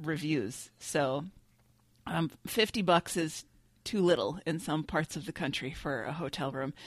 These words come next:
And Luke says he doesn't actually know how much a hotel room should cost, since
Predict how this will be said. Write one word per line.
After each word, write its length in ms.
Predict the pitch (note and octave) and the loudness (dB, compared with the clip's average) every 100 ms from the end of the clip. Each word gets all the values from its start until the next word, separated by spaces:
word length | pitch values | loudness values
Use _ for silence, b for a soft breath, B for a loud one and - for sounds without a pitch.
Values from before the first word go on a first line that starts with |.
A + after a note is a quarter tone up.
| B B - | B B 6
And 240 | G#3 G#3 | 6 8
Luke 260 | G3+ C4+ B3 | 4 2 0
says 340 | C4 A#3+ - - | 2 2 2 -8
he 160 | G3 G#3+ | -2 6
doesn't 260 | A3 A3 | 8 10
actually 440 | A3 G#3+ - A3 G#3 | 10 8 6 4 6
know 200 | D#3+ D#3+ | 8 8
how 160 | F#3+ | 8
much 240 | E3+ D#3+ E3 | 6 4 2
a 60 | |
hotel 340 | E3+ D#3+ D3 C#3+ | 2 4 2 2
room 240 | C#3+ D3 | 2 0
should 260 | D3 D#3+ C#3+ | 2 -2 0
cost, 440 | - F#4+ F#3+ - | 0 0 -2 -8
since 480 | - D#3 D3+ - - | 2 4 4 0 -10